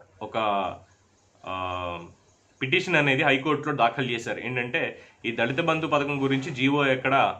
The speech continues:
ఆన్లైన్లో లేదు, ప్రజలకు అందుబాటులో లేదు అని. So, ఇరవై నాలుగు గంటల్లో అవన్నీ పెట్టాలి అంటూ, ఆ, వాళ్ళు ఆర్డర్ వేశారు. So, ప్రభుత్వం దిగిరాక తప్పలేదు, వాళ్ళు ఇప్పుడు దళిత బంధుకు సంబంధించి ఆ జీవోని అప్‌లోడ్ చేస్తున్నారు. So, దీంతో ఇప్పుడు ఏపీ వైపు చూస్తున్నారు. ఎందుకంటే, ఇందాక మీకు చెప్పానుగా,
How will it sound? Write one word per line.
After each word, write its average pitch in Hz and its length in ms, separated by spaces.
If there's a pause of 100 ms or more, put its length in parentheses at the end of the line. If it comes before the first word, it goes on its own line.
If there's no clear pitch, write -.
(200)
ఆన్లైన్లో 135 460
లేదు, 120 280
ప్రజలకు 127 380
అందుబాటులో 120 440
లేదు 104 240
అని. 87 160 (320)
So, 165 60
ఇరవై 143 320
నాలుగు 151 280
గంటల్లో 147 400
అవన్నీ 143 260
పెట్టాలి 131 440
అంటూ, 127 440 (280)
ఆ, 104 140
వాళ్ళు 127 240
ఆర్డర్ 131 260
వేశారు. 117 400 (320)
So, 156 60
ప్రభుత్వం 147 560
దిగిరాక 131 380
తప్పలేదు, 113 380 (140)
వాళ్ళు 110 220
ఇప్పుడు 139 200
దళిత 117 240
బంధుకు 127 260
సంబంధించి 113 760 (680)
ఆ 104 180
జీవోని 131 720 (180)
అప్‌లోడ్ 135 440
చేస్తున్నారు. 101 400 (340)
So, 165 120
దీంతో 175 360
ఇప్పుడు 170 260
ఏపీ 151 240
వైపు 151 220
చూస్తున్నారు. 131 380
ఎందుకంటే, 143 320
ఇందాక 139 240
మీకు 123 240
చెప్పానుగా, 139 500